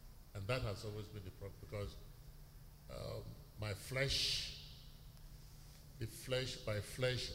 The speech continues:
I mean those ways, those strategies that I have developed to get my needs met.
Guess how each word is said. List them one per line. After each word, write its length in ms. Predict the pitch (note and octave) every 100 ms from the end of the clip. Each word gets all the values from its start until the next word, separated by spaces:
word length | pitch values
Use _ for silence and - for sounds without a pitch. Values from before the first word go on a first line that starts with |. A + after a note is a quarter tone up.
| -
I 80 | A2 G#2
mean 280 | A#2+ A#2+ A#2 A2+ - - - - - - A#2
those 380 | C3 C#3 B2+ A2
ways, 680 | A2 A#2+ A#2+ A#2+ A#2+ - -
those 400 | B2+ C3+ C3 - -
strategies 1000 | - B2+ A#2+ A2+ G#2+ A2+ A2+ - - - - - - -
that 120 | G2+
I 60 | G2+
have 120 | G2+ G2+ -
developed 540 | A#2+ G#2 G#2 G#2 - - - - -
to 80 | G#2
get 160 | A2+ G#2+ -
my 60 | F#2+
needs 220 | F#2+ G2+ -
met. 100 | -